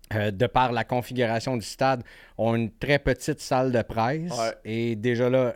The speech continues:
Speaker 1: énormément de journalistes qui sont là, euh, pour la saison complète. Donc, tu sais, moi qui arrive avec les visiteurs, euh, c'est, « Ouais, c'est le fun ton projet, mais non, tu sais,
Speaker 2: Ouais.
Speaker 1: malheureusement, tu peux pas y aller. » Tandis que les Twins, les Nationals, c'est, c'est plus facile pour d'autres
Speaker 2: Je,
Speaker 1: équipes.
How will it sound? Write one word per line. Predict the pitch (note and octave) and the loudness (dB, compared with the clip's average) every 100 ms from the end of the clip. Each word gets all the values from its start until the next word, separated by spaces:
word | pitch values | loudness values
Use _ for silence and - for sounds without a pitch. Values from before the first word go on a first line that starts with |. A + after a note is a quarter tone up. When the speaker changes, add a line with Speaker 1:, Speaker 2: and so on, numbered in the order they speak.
| - | -6
Speaker 1:
énormément | A2 B2 B2+ B2+ C3 C3 | -4 0 2 2 2 2
de | |
journalistes | B2 B2+ A#2 C3+ - | 2 2 2 2 0
qui | - | -4
sont | B2 A2+ | -2 0
là, | A2+ C3 A#2+ - - - G#2+ | 2 2 2 -6 -20 -8 -2
euh, | G#2+ G#2+ | 0 0
pour | - C3 | 2 2
la | B2 | 2
saison | A#2+ C3 A#2 C3 | 2 2 2 2
complète. | - A#2+ G#2 A#2+ C3+ D3 - _ _ - | 2 0 0 0 0 -2 -12 _ _ -4
Donc, | A2 A2 | 0 0
tu | G2 | -2
sais, | - A#2+ | -2 -2
moi | A#2+ | 0
qui | B2 | 0
arrive | A#2 C3 B2+ | 0 2 2
avec | A#2 | 0
les | A2+ | 0
visiteurs, | A2+ G#2 - A#2+ B2 C3 B2 - - _ - | -2 -4 0 2 2 0 -4 -8 -20 _ -6
euh, | A2 G#2 G#2 G#2 | 0 2 0 0
c'est, « | C3 B2+ | -4 -6
Ouais, | G#2+ C3 C3+ | -2 -2 0
c'est | C3 | -2
le | A#2+ | 0
fun | C#3+ D3 | 0 0
ton | C3+ A#2+ | 0 0
projet, | A#2+ A2+ C3 C3+ | 0 0 0 0
mais | A#2+ G#2 G#2 | 0 -2 -2
non, | A2+ C3 D3 - | -2 -4 -6 -4
tu | |
sais, | C3 | 0
Speaker 2:
Ouais. | |
Speaker 1:
malheureusement, | A#2+ B2 B2 A2+ C#3 | 2 2 2 0 0
tu | C3 | -2
peux | A#2+ | -2
pas | - A#2 | 0 0
y | |
aller. » | G#2+ A2 C#3 C#3 - _ _ _ | 0 0 -2 -4 -16 _ _ _
Tandis | A#2 A2+ - | -2 -2 0
que | A#2 | 0
les | G#2+ G#2+ G2+ | 0 0 -2
Twins, | B2 C3+ C3+ C3+ C3 A2+ - - - | 0 0 2 0 -4 -6 -16 -20 -6
les | A2+ A2+ | -2 0
Nationals, | B2 B2 - B2 B2 B2+ B2+ | 2 0 0 0 2 2 0
c'est, | - B2+ | -4 -4
c'est | B2+ | -4
plus | - D3 | -4 -4
facile | C3+ G#2+ - D#3 C#3+ | -2 -2 0 0 0
pour | A#2+ | 0
d'autres | C3 C3 A#2+ | 2 2 0
Speaker 2:
Je, | |
Speaker 1:
équipes. | A#2 D3 F#3 | 0 2 0